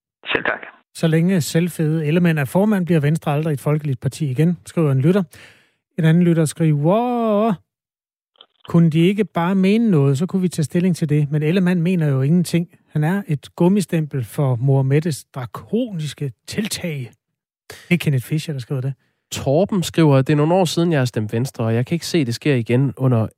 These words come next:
Speaker 3: Ellemann. Han har trynet strammerfløjen i partiet og givet al magt til slapperfløjen."
Speaker 2: Kim skriver, "Det er ikke Ellemann, der er problemet, men det politiske råd, der bliver efterladt af Fogh og Lykke. God mandag morgen."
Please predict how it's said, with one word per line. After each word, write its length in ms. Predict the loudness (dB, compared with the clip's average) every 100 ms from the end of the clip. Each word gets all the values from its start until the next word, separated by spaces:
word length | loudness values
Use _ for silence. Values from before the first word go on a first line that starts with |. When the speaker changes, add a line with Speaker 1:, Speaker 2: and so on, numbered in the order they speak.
| -2
Speaker 3:
Ellemann. 720 | 2 4 4 4 4 2 0 -4
Han 200 | 0 0
har 420 | 2 2 4 2
trynet 500 | 0 2 4 6 4
strammerfløjen 600 | 2 0 0 2 2 2 0
i 40 |
partiet 400 | -4 -2 0 2
og 80 | 0
givet 260 | 0 0 0
al 180 | -2 -4 _ _
magt 360 | -4 -4 -8 -12
til 220 | -4 -2
slapperfløjen." 760 | -2 -2 -2 -2 -2 -4 -6 -8 -16 _ _ _ _ _ _ _ -2
Speaker 2:
Kim 200 | 0 0
skriver, 500 | 0 2 2 2 0
"Det 180 | -2 -4
er 40 |
ikke 200 | -2 -2
Ellemann, 320 | 0 0 0
der 60 | -2
er 40 |
problemet, 480 | -4 -4 -2 0 -2 -2
men 160 | -2 0
det 80 |
politiske 440 | 0 2 2 0 0
råd, 260 | 2 2
der 140 | 0 -2
bliver 180 | 0 0
efterladt 340 | 0 -2 -2
af 60 | -2
Fogh 300 | -2 -2 0
og 60 |
Lykke. 320 | 2 2 2 -4 _ _ _ _ _
God 160 | -2 0
mandag 260 | 0 -2 -4
morgen." 280 | -4 -6